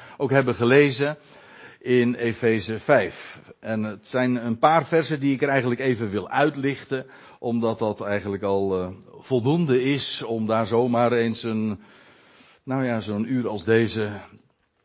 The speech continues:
met elkaar over te denken. Het gaat over wat licht vermag.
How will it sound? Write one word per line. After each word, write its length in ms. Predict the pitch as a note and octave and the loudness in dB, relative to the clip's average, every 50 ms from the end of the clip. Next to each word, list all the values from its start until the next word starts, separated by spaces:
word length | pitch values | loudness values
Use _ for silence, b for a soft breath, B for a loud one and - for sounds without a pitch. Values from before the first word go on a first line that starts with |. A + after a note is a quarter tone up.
| _ _ - - - | _ _ -20 -16 -10
met 160 | - A2 A2 | -6 -6 -4
elkaar 400 | F#2+ F#2 E2 - A2 G#2 G2+ G#2+ | -4 -6 -4 -2 -2 0 0 -2
over 380 | G#2 G#2+ G#2 G2+ F2 G2 G2+ - | -2 -2 -4 -4 -4 -6 -10 -10
te 140 | - G#2 F#2 | -10 -8 -2
denken. 420 | - B2 C#3+ C3+ A#2 - D#2+ D#2 - _ _ b b b b b b b b b b b b b b b b b b b _ _ _ _ _ _ _ _ _ _ _ _ _ _ _ _ _ _ - | 0 2 2 2 0 -4 -8 -14 -14 _ _ b b b b b b b b b b b b b b b b b b b _ _ _ _ _ _ _ _ _ _ _ _ _ _ _ _ _ _ -8
Het 140 | - C3+ | -6 -2
gaat 240 | C#3 E3+ G#3 A3+ A#3 | 4 8 8 10 12
over 600 | A3+ A3 G#3 F#3+ F3 G3 F#3 F3+ F3 F3 E3+ D#3+ - | 12 12 12 12 12 10 8 8 8 4 0 -4 -2
wat 380 | D3+ C#3+ F3+ F3+ F3+ - - - | 4 6 6 6 4 0 -12 -8
licht 760 | - A#2+ B2 C3 D3 A3+ B3+ - - B2+ - - - - - - | -2 2 2 4 6 6 4 4 2 -4 -6 -8 -12 -14 -14 -14
vermag. 920 | A#2+ G#2+ F#2+ C#3 D#3+ D#3 D3 D3+ E3+ D3 - - - - - - - | -12 -4 0 2 4 6 8 8 8 8 8 4 -8 -10 -12 -14 -16